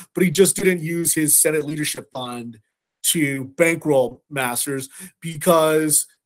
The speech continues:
they looked at the focus groups and Blake Masters was just so repellent to so many, um, swing voters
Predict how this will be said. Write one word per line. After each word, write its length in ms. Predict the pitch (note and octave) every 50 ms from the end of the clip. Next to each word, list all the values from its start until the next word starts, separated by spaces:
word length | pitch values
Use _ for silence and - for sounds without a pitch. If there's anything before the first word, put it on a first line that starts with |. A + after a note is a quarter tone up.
| _ -
they 80 | E3+
looked 200 | E3+ F3+ F3+ F3+
at 60 | G#3 F#3+
the 80 | F3
focus 320 | - G3+ G3+ G3 G3 F3+ -
groups 280 | - D#3+ D3+ D3 -
and 160 | D#3+ D3+ D3+
Blake 260 | - D3 D#3+ E3 D#3+ -
Masters 340 | D#3 D3+ D3+ D3 - -
was 140 | D3+ C#3+ C3
just 240 | - D3 C#3 - -
so 160 | - - D3
repellent 800 | C#3 C3+ C3 - - - E3+ D3+ D3+ C#3+ B2 A#2 - - - - - - _ _ _ _ -
to 120 | - D3
so 220 | - - D3 C3+ C3+
many, 360 | C3+ C3+ C3+ C3 B2+ B2+ C#3
um, 680 | - C3+ B2+ B2 B2 B2 B2 A#2+ A#2+ A#2+ A#2 A#2+ A#2+ B2 _ _ _ _
swing 320 | - - - G3+ G3+ G3 F3
voters 500 | D3+ C3 A#2+ A#2 A2+ A2 - - -